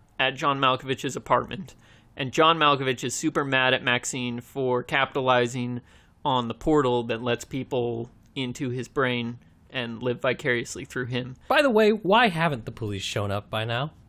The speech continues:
Speaker 2: to just shut down that whole place? You'd think he would have called someone by now. Even if the police don't believe him about that story, he's John frickin' Malkovich. He can probably get some people over there to at least
Speaker 1: To at least
Speaker 2: investigate.
Speaker 1: check it out.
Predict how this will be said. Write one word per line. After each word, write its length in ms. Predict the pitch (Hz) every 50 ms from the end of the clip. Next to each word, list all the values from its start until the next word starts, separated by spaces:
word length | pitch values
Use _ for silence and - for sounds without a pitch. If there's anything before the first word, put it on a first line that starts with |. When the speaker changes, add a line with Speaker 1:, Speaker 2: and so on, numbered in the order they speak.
| - -
Speaker 2:
to 360 | - - 107 104 101 92 85 - - - - - - - - - - _ -
just 240 | - - - - - _ _ _ _ _
shut 340 | - - - 135 127 -
down 320 | - 107 104 104 107 117 113
that 140 | 104 101 -
whole 160 | 117 104 101
place? 340 | - - 107 107 113 - -
You'd 160 | 165 170 -
think 220 | 311 277 240 -
he 80 | - 180
would 160 | 143 127 110
have 180 | 95 - _ -
called 320 | - - 165 185 165 139
someone 380 | - - 101 92 87 82 80 76
by 160 | 78 78 76
now. 260 | 78 76 78 87 113 _ _ _ _ _ _ _ -
Even 180 | 220 233 240
if 80 | 208 -
the 60 | -
police 180 | - 165 156 -
don't 160 | 135 123 113
believe 240 | 107 110 120 123 123
him 80 | 120
about 200 | 113 107 98 95
that 180 | - 92 87 -
story, 580 | - - - 110 104 117 127 143 170 180 - _ _ _ _ _ _ _ _ _ _ _ _
he's 220 | - 175 156 147
John 280 | - - 175 170 165 147
frickin' 340 | - - 151 139 - 110 98
Malkovich. 500 | 107 123 139 139 - - 90 87 85 -
He 80 | - 113
can 140 | - 113 107
probably 480 | - - 156 160 160 139 127 123 110
get 240 | 98 113 120 120 -
some 160 | - - 110 98
people 360 | - 123 120 - 101 101 104
over 240 | 110 117 113 110 98
there 180 | 98 95 90
to 140 | - - 101
at 80 | 104 107
least 260 | 110 110 107 - -
Speaker 1:
To 100 | 92 90
at 40 | -
least 120 | 110 131 135 -
Speaker 2:
investigate. 240 | 104 85 110 135 78
Speaker 1:
check 80 | - 135
it 60 | 139
out. 140 | - 180